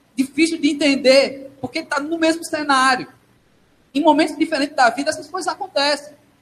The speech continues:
Na nossa vida, muitas vezes, a gente dá grito de vitória. "Uhul, conquistei, cheguei lá."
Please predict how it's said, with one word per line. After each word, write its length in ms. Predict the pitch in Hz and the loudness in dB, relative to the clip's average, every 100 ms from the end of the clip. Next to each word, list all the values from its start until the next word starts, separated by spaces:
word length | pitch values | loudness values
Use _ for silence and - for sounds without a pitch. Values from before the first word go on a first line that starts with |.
| _ _ _ _ _ _ | _ _ _ _ _ _
Na 120 | 254 269 | -6 -4
nossa 460 | 262 349 - 294 | 0 0 0 -2
vida, 260 | 262 285 294 | 0 -2 -2
muitas 360 | 285 294 277 269 | -2 0 0 2
vezes, 180 | 269 | 0
a 80 | 285 | 0
gente 180 | 254 - | -6 -8
dá 140 | 320 | -6
grito 340 | 320 247 311 - | -4 -2 -4 -8
de 80 | - | -16
vitória. 480 | - - 220 208 | -8 -2 0 2
"Uhul, 360 | 320 415 370 359 | 2 4 6 6
conquistei, 580 | 370 - - 554 311 277 | 2 -8 -8 -2 -2 -4
cheguei 340 | - 285 320 | -8 0 2
lá." 560 | 294 269 285 233 - | 6 8 6 4 -4